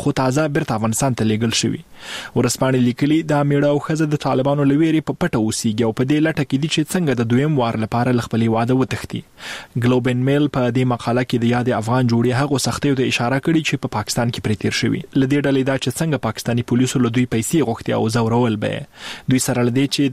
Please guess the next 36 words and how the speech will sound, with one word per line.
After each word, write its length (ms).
د 180
کاناډا 400
د 100
حکومت 380
لخوا 220
ورسپارل 500
شوي 220
ځینې 240
اسناد 140
هم 280
پولیسو 300
ته 100
ښودل، 340
خو 140
هغوی 260
نه 160
کتل. 260
پاکستان 400
د 80
نومبر 400
له 120
لومړۍ 360
د 180
افغانانو 440
د 100
ایستلو 380
لړۍ 320
پیل 240
کړه. 140
تر 140
دې 160
دمه 180
یې 80
شاوخوا 320
درې 360
سوه 220